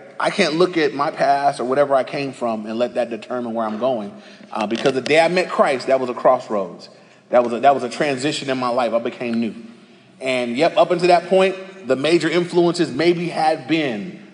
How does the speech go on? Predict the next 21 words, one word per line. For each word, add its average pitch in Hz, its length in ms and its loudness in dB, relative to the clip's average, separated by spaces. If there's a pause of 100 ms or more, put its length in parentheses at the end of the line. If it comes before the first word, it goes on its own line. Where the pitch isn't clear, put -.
(160)
family, 107 440 -4 (440)
but 127 160 6
I 127 40 2
got 123 220 -2
new 139 160 -2
influence 131 460 -8
now. 98 180 -8 (400)
And 120 160 -6
it's 120 140 -6
a 139 60 -2
more 127 180 -2
powerful 127 420 0
influence 120 440 -6
than 110 100 -6
any 120 160 -6
human 127 260 -4
influence. 101 460 -8 (120)
Uh, 98 180 -6
it's 101 120 -10
God 120 420 -2
himself 123 480 -4